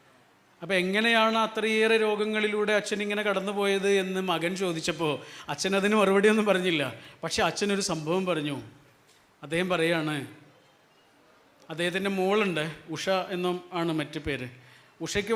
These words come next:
വളരെ പ്രധാനപ്പെട്ട ഒരു പരീക്ഷ നടക്കുന്ന സമയം, ഉം, വളരെ പ്രധാനപ്പെട്ട പരീക്ഷ നടക്കുന്ന സമയം ഈ അച്ഛന്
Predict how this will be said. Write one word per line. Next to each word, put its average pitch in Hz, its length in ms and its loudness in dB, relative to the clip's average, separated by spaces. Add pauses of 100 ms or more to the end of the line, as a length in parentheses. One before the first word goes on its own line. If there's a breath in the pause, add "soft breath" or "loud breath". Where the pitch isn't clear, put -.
വളരെ 185 200 2
പ്രധാനപ്പെട്ട 196 640 -2
ഒരു 185 200 -4
പരീക്ഷ 165 320 -2
നടക്കുന്ന 165 440 -4
സമയം, 135 400 -4 (640)
ഉം, 202 140 -6 (800)
വളരെ 156 320 -2
പ്രധാനപ്പെട്ട 185 1040 2
പരീക്ഷ 160 440 -2
നടക്കുന്ന 160 440 -2
സമയം 139 420 -6 (840 loud breath)
ഈ 156 140 -2
അച്ഛന് 160 520 0